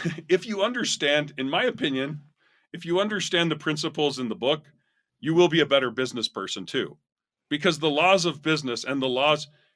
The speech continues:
I think we're in a weird spot actually historically. If you go back into when most people were farmers, nineteen thirties-ish, I think we had about thirty, forty percent farmers. This is how life was. My grandfather was a farmer. My,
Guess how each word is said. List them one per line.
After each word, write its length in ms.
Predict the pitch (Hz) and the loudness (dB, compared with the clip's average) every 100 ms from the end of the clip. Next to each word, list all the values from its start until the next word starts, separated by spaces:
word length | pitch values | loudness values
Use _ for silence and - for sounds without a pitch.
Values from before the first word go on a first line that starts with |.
| _ _ _ _ _ - - _ - | _ _ _ _ _ -16 -16 _ -4
I 80 | |
think 200 | 165 262 | -2 -4
we're 120 | 262 202 | -2 0
in 80 | |
a 80 | 165 | 0
weird 360 | 139 156 160 151 | 0 0 0 -4
spot 360 | - 135 139 | -6 0 0
actually 320 | 131 127 127 110 | 0 -2 -6 -6
historically. 800 | 117 - 127 139 135 110 104 - _ _ _ _ _ _ | -6 -6 -4 -4 -4 -4 -6 -8 _ _ _ _ _ _
If 140 | 143 180 | -6 -4
you 80 | |
go 140 | 233 208 | -2 0
back 300 | 147 156 156 | 0 0 -2
into 280 | 147 147 127 | -6 -4 -2
when 220 | 120 117 | -2 0
most 240 | 131 143 | -2 -2
people 260 | 151 143 131 | -4 -4 -4
were 120 | 107 | -6
farmers, 640 | - 107 113 139 151 151 - | -6 -6 -4 -2 -4 -6 -6
nineteen 440 | 113 131 147 127 | -6 -4 -4 -6
thirties-ish, 640 | 117 113 127 156 156 151 147 | -4 -4 -4 -6 -2 -2 -4
I 40 | |
think 140 | 131 127 | -8 -6
we 60 | |
had 60 | 113 | -4
about 200 | 104 - | -6 -6
thirty, 240 | 117 120 | -6 -6
forty 260 | 117 117 120 | -8 -8 -10
percent 360 | 113 110 113 - | -10 -10 -10 -8
farmers. 400 | 107 127 156 - _ _ _ _ _ _ | -8 -6 -10 -12 _ _ _ _ _ _
This 160 | 175 175 | -2 0
is 120 | 226 | 0
how 300 | - - 214 | -2 0 0
life 300 | 175 170 151 | 4 2 2
was. 480 | 127 139 - - - - | 2 2 2 -4 -10 -2
My 120 | 147 | -2
grandfather 580 | 151 190 202 160 143 123 | 2 0 2 2 2 0
was 160 | 117 | -2
a 40 | 113 | -6
farmer. 440 | 113 101 80 - _ _ _ _ _ | -6 -6 -8 -14 _ _ _ _ _
My, 280 | 120 147 147 | 0 2 0